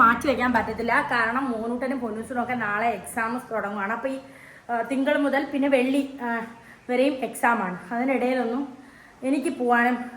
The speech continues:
ഏ, പറ്റത്തില്ല. പിന്നെ സാധാരണ ഇന്ന് ഞങ്ങൾ കായംകുളം, ആ, അമ്മയുടെ, ആ, എൻ്റെ അമ്മയുടെ നാട്ടിൽ അങ്ങോട്ടുള്ള വിളി, അങ്ങോട്ട്, അങ്ങോട്ട്, അങ്ങോട്ടോ, അങ്ങോട്ട് മാങ്കോട്, പന്തളം, ആ, പഴകുളം, ആദിക്കാട്ടുകുളങ്ങര, കായംകുളം അങ്ങനെ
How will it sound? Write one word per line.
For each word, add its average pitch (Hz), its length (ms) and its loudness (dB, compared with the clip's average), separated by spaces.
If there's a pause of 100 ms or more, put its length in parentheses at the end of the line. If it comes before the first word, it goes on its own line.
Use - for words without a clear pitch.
(160)
ഏ, 247 80 2 (240)
പറ്റത്തില്ല. 226 380 0
പിന്നെ 269 180 0 (220)
സാധാരണ 269 340 2 (100)
ഇന്ന് 285 260 2
ഞങ്ങൾ 262 180 0 (720)
കായംകുളം, 269 500 6 (180)
ആ, 226 60 -4 (140)
അമ്മയുടെ, 269 380 6 (220)
ആ, 226 40 2 (640)
എൻ്റെ 262 220 4
അമ്മയുടെ 254 380 2
നാട്ടിൽ 220 300 0
അങ്ങോട്ടുള്ള 269 720 2
വിളി, 240 180 0 (380)
അങ്ങോട്ട്, 254 280 2
അങ്ങോട്ട്, 247 200 4
അങ്ങോട്ടോ, 262 240 4 (300)
അങ്ങോട്ട് 320 480 4 (420)
മാങ്കോട്, 233 460 0 (100)
പന്തളം, 233 560 0 (240)
ആ, 214 140 -8 (100)
പഴകുളം, 220 500 0 (280)
ആദിക്കാട്ടുകുളങ്ങര, 220 800 0 (100)
കായംകുളം 240 400 4
അങ്ങനെ 320 180 2